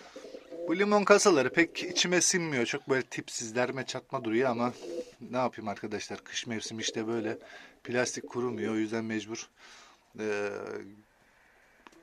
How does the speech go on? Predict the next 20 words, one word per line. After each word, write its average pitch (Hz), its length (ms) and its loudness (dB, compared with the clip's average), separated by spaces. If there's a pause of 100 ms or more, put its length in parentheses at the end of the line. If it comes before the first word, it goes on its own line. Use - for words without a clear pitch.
(140)
şey 127 200 -2
yapmak 113 320 -2
zorunda 107 340 -4
kaldım. 95 340 -8 (380)
E, 98 120 -12
bunu 110 120 -12
koymak 113 320 -4
zorunda 113 260 -6
kaldım. 107 300 -6
Şekerime, 123 580 -2 (580)
e, 110 120 0
kına 131 300 0
vermiştim 110 440 0
biliyorsunuz. 110 440 -2
Birazdan, 110 380 -2 (260)
e, 104 420 -2
tekrar 110 320 -6
kına 117 260 -4
vereceğiz 104 360 -2
ona. 120 200 -8